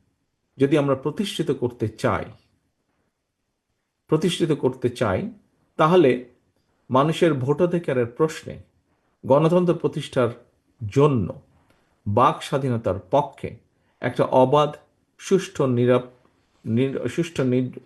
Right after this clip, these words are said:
নির্বাচনের পক্ষে আমাদের সকলকে ঐক্যবদ্ধ হতে হবে। অর্থাৎ একটি অ্যাকাউন্টেবল, একটি অ্যাকাউন্টেবল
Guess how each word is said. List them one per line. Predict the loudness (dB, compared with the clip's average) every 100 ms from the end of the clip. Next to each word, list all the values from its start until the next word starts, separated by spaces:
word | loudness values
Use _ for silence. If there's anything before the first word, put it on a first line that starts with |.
| _ -2
নির্বাচনের | 0 2 2 2 -2 -4 -4
পক্ষে | -4 -4 -4 -4 -6 _ -4
আমাদের | 0 2 2
সকলকে | 0 -2 0 0 0 -2 -6 _ _ 2
ঐক্যবদ্ধ | 2 2 0 2 -2 -2
হতে | -4 -4 -8
হবে। | -12 -16 -16 -4
অর্থাৎ | -4 0 -2 -2 _ -6
একটি | -4 0 2
অ্যাকাউন্টেবল, | 2 0 2 2 4 4 4 0 -4 _ _ _ _ _ -2
একটি | -2 2
অ্যাকাউন্টেবল | 2 2 2 2 2 2 2